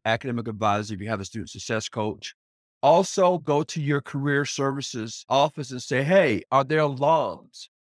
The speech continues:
who are doing what I'm aspiring to do?" You know, most institutions have some connections between student population and alumni relations and alumni counselors.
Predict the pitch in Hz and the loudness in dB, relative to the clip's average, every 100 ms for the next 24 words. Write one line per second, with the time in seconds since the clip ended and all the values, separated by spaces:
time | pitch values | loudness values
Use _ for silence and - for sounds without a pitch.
0 | _ - 160 139 117 139 151 143 135 123 | _ -2 0 0 0 0 0 0 0 2
1 | 131 127 - 131 123 123 120 113 110 101 | 0 -2 -4 2 4 4 0 -4 -8 -6
2 | 87 - _ - 131 123 117 117 139 170 | -8 -10 _ -8 -4 0 -2 0 0 0
3 | - 151 156 139 - 160 151 135 139 117 | -2 -8 -8 -10 -10 -12 -12 -8 -2 -2
4 | - 151 147 - 135 135 - 127 117 117 | -2 -6 -6 -6 -4 -4 -6 -12 -10 -10
5 | - 123 117 113 110 107 _ - - 143 | -2 0 2 0 -2 -6 _ -16 -10 -6
6 | 135 107 - 117 117 110 117 110 113 107 | -6 -6 -2 -2 -2 -2 -2 -2 -4 -6
7 | - _ _ - 110 107 104 - 110 110 | -8 _ _ -6 -2 0 -2 -4 -4 0
8 | 120 117 113 104 104 101 - 90 - 107 | 0 0 -2 -2 -4 -6 -8 -12 -8 -4
9 | 107 113 110 92 85 92 - - - _ | -2 0 0 -4 -6 -10 -14 -18 -20 _